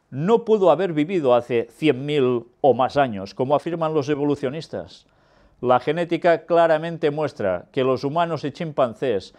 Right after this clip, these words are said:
no comparten un ancestro común. Hay muchas diferencias en su A D N que debilita completamente la posibilidad de antepasados comunes hace solo unos pocos millones de años.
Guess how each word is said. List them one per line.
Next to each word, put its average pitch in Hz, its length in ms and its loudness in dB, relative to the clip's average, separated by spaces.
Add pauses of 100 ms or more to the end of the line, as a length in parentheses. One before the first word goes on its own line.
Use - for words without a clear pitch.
(220)
no 160 320 -2
comparten 180 760 2
un 117 160 -6
ancestro 107 580 -4
común. 120 380 -10 (540)
Hay 101 180 -2
muchas 151 540 -2
diferencias 131 560 -4
en 101 120 -8
su 123 160 -4
A 113 60 2
D 104 160 -2
N 95 240 -10 (120)
que 143 120 0
debilita 160 720 0 (160)
completamente 170 920 0
la 131 280 2
posibilidad 170 760 -2 (280)
de 123 200 0
antepasados 120 680 -2
comunes 104 500 -6
hace 131 220 -4
solo 143 300 -2
unos 117 260 -8
pocos 120 500 -2
millones 95 480 -6
de 98 140 -6
años. 92 480 -14